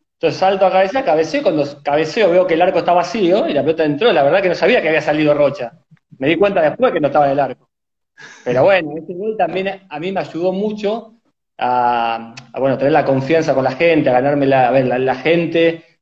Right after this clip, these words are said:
y también entrar dentro de un equipo donde éramos, éramos creo que ocho o nueve nuevos. Entonces eso me empujó mucho más a,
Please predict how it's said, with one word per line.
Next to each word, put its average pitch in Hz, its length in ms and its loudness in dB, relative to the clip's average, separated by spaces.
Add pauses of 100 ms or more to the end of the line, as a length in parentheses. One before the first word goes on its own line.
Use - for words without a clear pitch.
(120)
y 127 160 -6
también 135 300 2
entrar 151 280 2
dentro 160 300 2
de 156 40 0
un 156 60 2
equipo 165 400 0
donde 139 240 2
éramos, 135 380 0 (340)
éramos 135 320 -2
creo 147 140 -2
que 139 120 0
ocho 151 280 -2
o 131 40 0
nueve 143 240 2
nuevos. 139 560 0 (460)
Entonces 151 560 -2
eso 202 100 0
me 160 100 2
empujó 131 420 -2
mucho 156 280 0
más 160 160 0
a, 127 480 -2